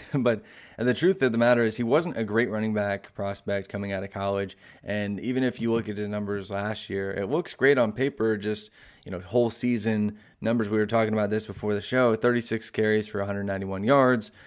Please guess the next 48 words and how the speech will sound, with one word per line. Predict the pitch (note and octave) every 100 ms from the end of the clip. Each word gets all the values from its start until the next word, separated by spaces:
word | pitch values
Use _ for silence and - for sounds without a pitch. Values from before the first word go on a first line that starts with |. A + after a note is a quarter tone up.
| - _ -
Not | E3 C#3
very | A#2+ C#3+ C#3
big | G#2+ A#2 A2+
sample | - A2 A2+ B2+
size, | A#2 G#2+ G#2 G2
but | G2+
that's | A2 A2
over | G#2+ G2+
five | G2+ G2 G2
yards | G2 F#2+
per | G#2
carry. | - C#3 B2 G#2+ G2+ - _ _ _ -
But | B2+
then | C#3+
you | C#3
have | B2+
to | B2
look | A#2+ B2+
at | A2+
it, | G#2
and | A2 A2
just | G#2+
basically, | - G3+ - A#2+ A#2+ A2+ -
I |
mean, | A2 G#2+
he | C3
had | A#2+
one | G#2+ A#2+ D3+ E3+
play | A#2+ A2 G2+ G#2+ - _ _ G#2
that | G#2
went | A#2 A2
for | A2
seventy-five | A2+ A2 G#2+ G2+ G2+
yards. | F#2+ D2+ D2+ - _ _ _ _ -
And | A#2
on | A#2 A#2
his | A2+ -
other | D#3+ D#3
thirty-five | - C3+ B2 - G#2 G#2
carries, | C#3+ C3 G#2+ G2+ - _ _ _
he | - A#2+
averaged | A#2 A2+ G#2+ G2+
just | B2 A#2+
over | A#2 G#2+
three | A2 A2 G#2+
yards | G#2 G2+
per | - G2+
carry. | - G#2 G2